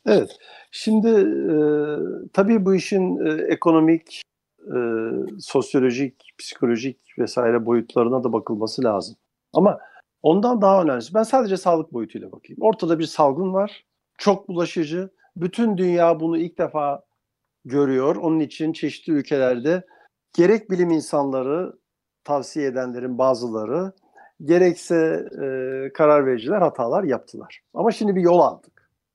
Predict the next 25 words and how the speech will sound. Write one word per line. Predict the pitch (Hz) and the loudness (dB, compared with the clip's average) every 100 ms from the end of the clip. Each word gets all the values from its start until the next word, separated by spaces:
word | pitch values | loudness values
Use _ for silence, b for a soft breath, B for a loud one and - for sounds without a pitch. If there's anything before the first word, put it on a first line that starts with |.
| _ | _
O | 139 | -6
hataların | 160 156 151 147 147 | -6 -2 -2 -2 -2
neler | 143 151 147 | -4 -4 -4
olduğunu | 127 110 117 190 | -6 -10 -12 -10
gördük. | 151 139 110 - _ _ _ _ | -2 0 0 -8 _ _ _ _
Şimdi | - 214 202 | -12 -8 -2
ben | 214 220 | 2 2
spesifik | - - 233 226 - 233 | 0 -8 -8 -6 -8 -2
olarak | 202 156 196 226 | 0 2 0 -2
Türkiye'de | - 180 - 151 165 285 | -6 -8 -4 -4 -2 -4
işin | 254 - 214 - _ _ _ _ _ | -6 -6 -8 -8 _ _ _ _ _
sağlık, | - 226 226 214 151 - | -2 2 4 2 -2 -8
salgın | - 185 180 170 | -8 -6 -6 -8
boyutuna | 135 123 120 254 240 | -8 -10 -10 -10 -8
bilim | 247 220 | -8 -10
kuruluna | - 123 104 98 | -10 -12 -12 -16
bakacağım. | - - - _ _ _ _ _ _ | -20 -20 -20 _ _ _ _ _ _
Şimdi | - 240 226 | -8 -2 0
bu | 233 202 | 0 -2
bilim | 226 294 277 | 2 2 2
kurulu | - 202 180 165 214 - _ _ _ _ | 2 2 4 4 0 -4 _ _ _ _
üyeleri | 180 226 262 202 131 170 | 0 2 4 4 2 -4
şahsen | - - 240 - - 123 185 _ _ _ _ _ _ _ _ - | -8 -4 -4 -4 -14 -14 -16 _ _ _ _ _ _ _ _ -18
sağ | - 202 196 | -2 2 2
olsunlar, | 156 - 117 127 - | 0 -10 -14 -14 -16